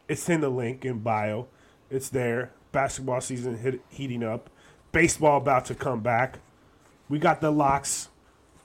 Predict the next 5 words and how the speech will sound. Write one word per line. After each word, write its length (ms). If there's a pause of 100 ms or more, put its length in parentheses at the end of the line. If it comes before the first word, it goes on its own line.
(720)
Steve 320
Armato 500
got 180
the 100
locks. 580